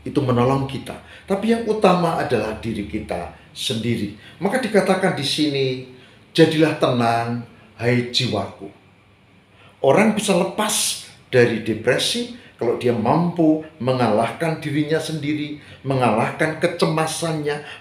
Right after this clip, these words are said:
menghalau ketakutan yang tidak jelas, pikiran-pikiran, cara berpikir yang keliru, dan mampu meluruskan untuk kemudian memenangkannya dan tenang.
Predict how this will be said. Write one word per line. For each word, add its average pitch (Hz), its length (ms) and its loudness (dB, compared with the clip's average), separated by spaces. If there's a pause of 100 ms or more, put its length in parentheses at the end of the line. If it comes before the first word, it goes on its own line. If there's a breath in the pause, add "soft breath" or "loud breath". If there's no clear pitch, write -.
menghalau 170 800 2
ketakutan 175 720 -2
yang 165 320 0
tidak 185 320 -2
jelas, 160 400 2 (320 loud breath)
pikiran-pikiran, 165 960 0
cara 185 320 -4
berpikir 156 560 -2
yang 143 240 2
keliru, 156 560 0 (320 loud breath)
dan 104 640 0 (480 soft breath)
mampu 151 720 2 (160)
meluruskan 117 880 -2 (400 soft breath)
untuk 127 640 -2
kemudian 110 560 0
memenangkannya 110 1200 -2 (400 loud breath)
dan 101 640 -2
tenang. 98 400 -8